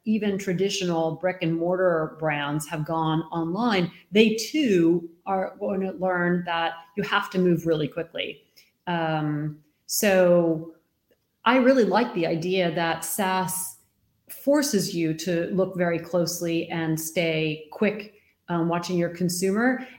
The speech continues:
And I think that there's lots of opportunity, as you say, for, um, other brands to be able to learn from that and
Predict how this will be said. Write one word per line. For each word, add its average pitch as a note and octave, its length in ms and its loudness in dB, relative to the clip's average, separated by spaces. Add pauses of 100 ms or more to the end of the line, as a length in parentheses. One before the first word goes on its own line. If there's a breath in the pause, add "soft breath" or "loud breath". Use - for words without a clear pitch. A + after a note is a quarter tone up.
(120 loud breath)
And G3 140 2
I F#3 80 2
think G#3 220 0
that G3 120 0
there's F3 200 2
lots F#3+ 320 0
of E3 80 -4
opportunity, E3 580 0
as D3+ 140 0
you D#3 80 -4
say, A3 500 -2
for, E3+ 500 0
um, D#3 400 -4
other G#3+ 180 4
brands D#3 420 0
to F#3 80 -6
be E3 120 -2
able D#3 140 -2
to D#3 80 -2
learn E3 340 0
from F3+ 240 -4
that G3+ 300 -2
and D#3+ 320 -4